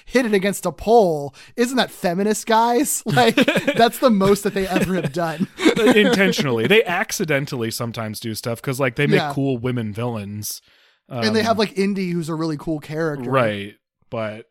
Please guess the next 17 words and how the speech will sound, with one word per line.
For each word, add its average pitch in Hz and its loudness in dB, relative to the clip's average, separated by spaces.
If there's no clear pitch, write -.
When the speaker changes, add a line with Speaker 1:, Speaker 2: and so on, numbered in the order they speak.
Speaker 2:
I 143 -16
don't 147 -10
think 135 -12
they're, 127 -8
like, 113 -10
setting 117 -8
out 113 -6
to 110 -6
do 113 -4
things 101 -8
right 104 -12
necessarily. 104 -14
Speaker 1:
Right, 233 -2
Speaker 2:
And 202 4
I 220 4
also, 233 2
Speaker 1:
exactly. 139 -8